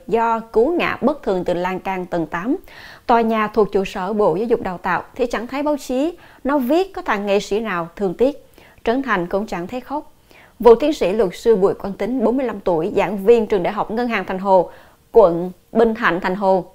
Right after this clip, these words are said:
tử vong khi rơi từ tầng mười bốn tại chung cư New Sài Gòn, huyện Nhà Bè, Thành Hồ cũng bất thường,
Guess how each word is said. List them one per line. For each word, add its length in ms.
tử 160
vong 260
khi 120
rơi 240
từ 280
tầng 280
mười 100
bốn 320
tại 160
chung 240
cư 160
New 340
Sài 200
Gòn, 260
huyện 160
Nhà 100
Bè, 300
Thành 120
Hồ 300
cũng 160
bất 160
thường, 240